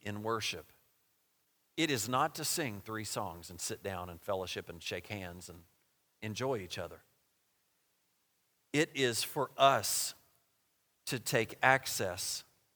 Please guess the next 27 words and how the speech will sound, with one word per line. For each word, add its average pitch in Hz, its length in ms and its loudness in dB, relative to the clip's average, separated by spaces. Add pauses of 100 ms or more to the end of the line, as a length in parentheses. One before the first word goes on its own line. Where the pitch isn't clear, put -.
(380)
to 131 100 -6
the 107 140 -2
manifest 127 920 0
presence 95 540 -2
of 95 120 -8
God, 82 260 -4 (800)
to 123 60 -8
come 113 340 -2
into 147 440 0
that 117 340 2
presence 123 460 0
of 113 100 -6
God. 113 200 4
I 110 80 6
could 110 200 -6
feel 147 280 -4
it - 80 -8
tonight. 123 480 -2
I 123 100 6
feel 123 260 -2
it 104 160 0
almost 135 460 0
every 143 220 2
time 147 280 2
that 131 100 -6
we 131 120 -4
worship. 113 440 -4